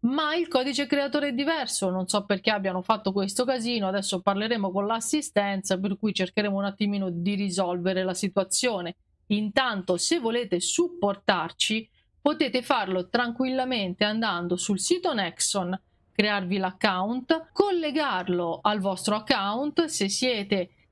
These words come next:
da P C, da PlayStation cinque, da Xbox, non cambia niente, basta spingere Start, andare su opzioni,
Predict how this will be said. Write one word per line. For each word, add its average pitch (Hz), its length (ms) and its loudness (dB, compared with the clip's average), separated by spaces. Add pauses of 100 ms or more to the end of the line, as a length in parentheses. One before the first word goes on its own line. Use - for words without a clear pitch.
da 196 140 2
P 202 140 -2
C, 247 240 0
da 220 120 0
PlayStation 196 560 -2
cinque, 220 500 0
da 196 140 0
Xbox, 214 580 -2
non 226 280 -2
cambia 214 320 0
niente, 226 420 0
basta 202 380 -2
spingere 185 540 -2
Start, 185 600 0 (520)
andare 208 580 0
su 226 220 0
opzioni, 202 760 -2